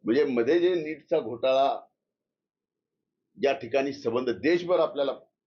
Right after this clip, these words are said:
आढळून आला, याच्यात सुद्धा हे सामील आहे. आणि हे सुद्धा मी अतिशय जबाबदारीपूर्वक बोलतोय. माझं निवेदन इथं संपलंय आणि माझी एवढीच हात जोडून कळकळीची विनंती आहे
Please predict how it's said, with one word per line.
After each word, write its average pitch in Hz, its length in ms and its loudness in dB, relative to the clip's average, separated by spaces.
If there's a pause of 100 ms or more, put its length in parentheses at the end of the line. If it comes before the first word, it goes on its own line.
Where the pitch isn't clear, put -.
(500)
आढळून 139 260 0
आला, 143 360 2 (480)
याच्यात 151 440 0
सुद्धा 233 260 0
हे 214 100 4
सामील 160 340 -6
आहे. - 80 -20 (3250)
आणि 104 160 -2
हे 151 140 2
सुद्धा 151 260 0
मी 165 160 0
अतिशय 147 420 -2
जबाबदारीपूर्वक 123 920 -2
बोलतोय. 101 380 -6 (1160)
माझं 131 280 0
निवेदन 147 340 0
इथं 135 200 -6
संपलंय 139 500 -2 (220)
आणि 117 160 -8
माझी 123 300 0
एवढीच 160 500 -4
हात 165 420 -2
जोडून 165 300 0
कळकळीची 135 500 -8
विनंती 113 400 -8
आहे - 120 -20